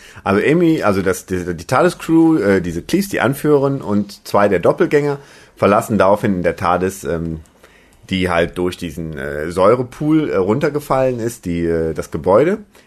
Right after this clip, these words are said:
während der Doppelgänger des Doktors, äh, sowohl Jennifer als auch einen weiteren Doppelgänger, der sich noch da befindet, zerstört,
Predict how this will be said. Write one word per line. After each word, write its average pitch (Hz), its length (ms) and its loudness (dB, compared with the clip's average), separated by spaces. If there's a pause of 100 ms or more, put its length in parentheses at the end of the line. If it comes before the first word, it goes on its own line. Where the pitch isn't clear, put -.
(100)
während 98 340 2
der 87 80 4
Doppelgänger 123 500 0
des 101 180 -6
Doktors, 98 540 0
äh, 87 320 2 (240)
sowohl 92 380 2
Jennifer 139 600 2
als 104 180 -2
auch 85 180 0
einen 87 180 -2
weiteren 120 300 0
Doppelgänger, 110 500 0
der 95 140 0
sich - 80 -18
noch 90 140 -4
da 87 100 0
befindet, 87 480 -4
zerstört, 87 420 -2